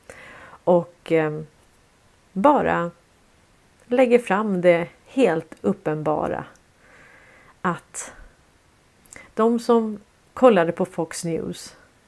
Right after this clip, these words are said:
det var, tror jag, tjugotre miljoner eller tjugosex miljoner. Och de som tittade på Tucker Carlson och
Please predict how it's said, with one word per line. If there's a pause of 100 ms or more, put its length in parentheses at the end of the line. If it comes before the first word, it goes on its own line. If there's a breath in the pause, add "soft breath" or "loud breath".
(480 soft breath)
det
var,
tror
jag, (120)
tjugotre
miljoner
eller
tjugosex
miljoner. (760 loud breath)
Och
de
som
tittade
på (200)
Tucker
Carlson
och